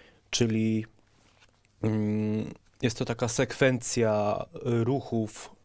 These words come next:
w której zawodnik wykonuje, czy też trenujący, e, kombinacje ciosów, kombinacje bloków i wykonuje to w odpowiednich postawach, żeby utrzymać równowagę.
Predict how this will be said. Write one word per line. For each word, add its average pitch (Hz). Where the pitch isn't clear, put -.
w -
której 110
zawodnik 120
wykonuje, 113
czy -
też 104
trenujący, 110
e, 101
kombinacje 117
ciosów, 117
kombinacje 110
bloków 117
i 123
wykonuje 123
to 123
w -
odpowiednich 120
postawach, 107
żeby 101
utrzymać 107
równowagę. 117